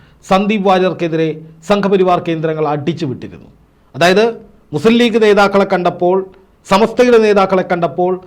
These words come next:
അവരുമായി സ്നേഹം പങ്കിട്ടപ്പോൾ സന്ദീപ് വാര്യർ ഉടനെ മതഭീകരനാണ്, അല്ലെങ്കിൽ ജിഹാദിയാണ്, സുഡാപ്പിയാണെന്നൊക്കെ അടിച്ചുവിടുന്ന സ്ഥിരം പരിപാടി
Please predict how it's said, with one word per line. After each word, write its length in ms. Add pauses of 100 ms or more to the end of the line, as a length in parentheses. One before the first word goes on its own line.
(260)
അവരുമായി 480
സ്നേഹം 340
പങ്കിട്ടപ്പോൾ 540 (420)
സന്ദീപ് 360
വാര്യർ 280 (200)
ഉടനെ 280 (520)
മതഭീകരനാണ്, 1120 (380)
അല്ലെങ്കിൽ 300 (180)
ജിഹാദിയാണ്, 720 (340)
സുഡാപ്പിയാണെന്നൊക്കെ 880
അടിച്ചുവിടുന്ന 760
സ്ഥിരം 360
പരിപാടി 400